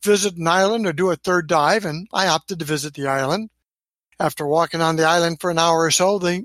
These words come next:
itchiness seems to disappear. At first, I thought it could have been something to do with the saltiness of the water and completely ignored the itchiness.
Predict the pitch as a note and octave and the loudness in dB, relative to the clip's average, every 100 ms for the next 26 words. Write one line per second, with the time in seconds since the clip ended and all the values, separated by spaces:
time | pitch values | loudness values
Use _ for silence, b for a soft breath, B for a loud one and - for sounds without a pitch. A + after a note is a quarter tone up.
0 | D#4 E3+ - F3+ F3 G3 G3 F#3 G3 A3 | -4 -4 -4 -2 -2 -2 -4 -4 -4 -4
1 | - G#3+ C#4+ D#4+ A2+ - _ _ _ _ | -4 -6 -4 -2 -4 -8 _ _ _ _
2 | _ _ _ _ _ - B B G3 - | _ _ _ _ _ -12 B B -8 0
3 | E4 D4+ A3+ A#3+ A3 G3 G#3 F3 G3 F#3+ | 2 4 2 2 0 0 -2 2 2 2
4 | D#3+ - G3+ G3 G3 E3+ F3 F3+ E3 C#3+ | 0 0 -2 -4 -8 -6 -4 -4 -4 -8
5 | - E3+ F3+ F#3+ F3 - D#3 C#3 C#3 D3 | -4 -4 -4 -6 -6 -6 -6 -8 -4 -4
6 | D3+ D3+ D#3 B B B B B F#3+ E3 | -2 -4 -6 B B B B B -4 -2
7 | D#3 - A3 G#3 F3 D#3+ D3+ D#3 D3+ E3+ | -4 -2 -2 2 0 0 0 0 0 0
8 | A#3 - - - | 0 -2 -6 -10